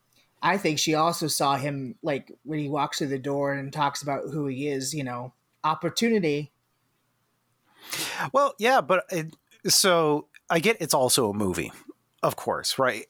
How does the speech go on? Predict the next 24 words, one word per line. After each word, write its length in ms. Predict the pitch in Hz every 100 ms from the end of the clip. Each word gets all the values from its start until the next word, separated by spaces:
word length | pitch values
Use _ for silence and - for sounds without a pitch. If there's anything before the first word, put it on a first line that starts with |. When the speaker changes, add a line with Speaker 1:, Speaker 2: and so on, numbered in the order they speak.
| -
Speaker 2:
And 220 | 147 143
this 160 | 156
movie 340 | 127 147 151 127
does 240 | 123 110
not 260 | 120 120 120
overstay 540 | 110 101 98 - 98
its 180 | 90 -
wel-, 240 | 110 107 - -
welcome. 480 | 110 110 107 80 78
It's 200 | 107 95
very 760 | 98 110 113 117 110 104 92 -
tight. 540 | - - 104 80 - - - - - - -
But 100 | 175
it 100 | 165
also 400 | 170 196 - 175
is 120 | 143
like, 240 | 139 123 - _
wow, 380 | 92 98 151 120
she 200 | - 170
jumps 420 | 127 135 135 -
to 200 | - 117
asking 480 | 92 120 123 123 107
questions 600 | - 113 110 117 107 98
about 560 | 101 110 104 101 95